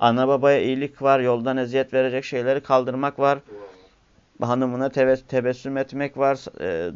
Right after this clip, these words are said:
Speaker 1: dua var, var, var oğlu, var oğlu var.
Speaker 2: Evet.
Speaker 1: Bu maruf, tamam mı? Sonra namaz ve zekatı zikretti. Neden atfetti bunu?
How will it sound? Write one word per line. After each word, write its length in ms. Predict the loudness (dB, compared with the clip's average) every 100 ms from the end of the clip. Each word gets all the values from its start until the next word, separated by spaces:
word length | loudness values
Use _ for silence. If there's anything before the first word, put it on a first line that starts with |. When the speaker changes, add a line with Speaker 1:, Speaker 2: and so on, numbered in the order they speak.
| -6
Speaker 1:
dua 340 | -2 -2 -2 -4 _ _
var, 260 | -2 2 4
var, 220 | 6 4
var 320 | 4 2 4
oğlu, 320 | 6 4 0 -6
var 220 | 2 4
oğlu 200 | 4 4
var. 220 | 4 4 0 _ _ -20
Speaker 2:
Evet. 100 | -20 _ _ _ _ _ -10
Speaker 1:
Bu 140 | -4 2
maruf, 360 | 4 4 2
tamam 240 | -6 -6 -6
mı? 60 | -10 _ _ _ -20 _ _ _ _
Sonra 540 | -2 0 2 0 -2 -10 _ _ _ _ -8
namaz 760 | -4 2 2 2 0 -2 -14 _ -8
ve 120 | -4 0
zekatı 380 | 0 0 -4
zikretti. 580 | -8 -8 -8 -8 -10 -16 -18 _ _ -6
Neden 380 | -2 0 -2 0
atfetti 540 | -2 -2 -4 -6 -6 -8
bunu? 200 | -10